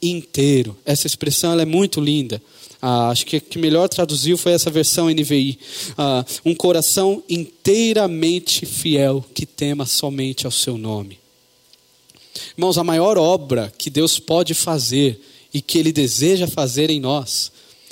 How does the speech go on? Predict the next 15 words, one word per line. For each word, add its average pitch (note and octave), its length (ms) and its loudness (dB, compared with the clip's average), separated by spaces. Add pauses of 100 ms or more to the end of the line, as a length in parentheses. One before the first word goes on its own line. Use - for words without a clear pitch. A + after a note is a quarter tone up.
(220)
não E3+ 200 2
seria C#3+ 520 2
a C3 60 0
mudança C3 520 -2
das A#2+ 140 -2
circunstâncias. - 1000 -8 (640)
Seria C#3+ 380 2
a - 20 0
transformação C#3+ 800 -4
do C3+ 100 -8
nossos, - 480 -2 (140)
dos C3+ 260 -8
nossos D3+ 340 0
próprios - 460 -2
corações. G#2 720 -8